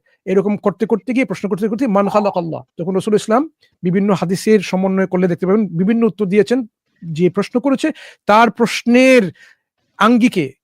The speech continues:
সবার জন্য একই উত্তর প্রযোজ্য হয় না। যেমন আমি একই প্রশ্নকে আমি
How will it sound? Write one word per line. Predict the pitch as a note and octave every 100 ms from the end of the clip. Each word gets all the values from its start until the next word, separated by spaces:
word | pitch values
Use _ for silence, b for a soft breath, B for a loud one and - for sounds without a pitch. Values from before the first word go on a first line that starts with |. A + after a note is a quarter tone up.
| _ _ _ _
সবার | - G#3 B3+ B3
জন্য | C#4 C#4+ D4+ D#4+ - _ _
একই | A#3 A3
উত্তর | B3 - A#3+
প্রযোজ্য | G3 G#3+ F#3 F#3
হয় | F#3 F3+
না। | C#3+
যেমন | D#3 G3
আমি | F#3+ G3+ A#3
একই | A3 A3 C4+ C#4
প্রশ্নকে | B3 - C4 B3+
আমি | G#3+ A3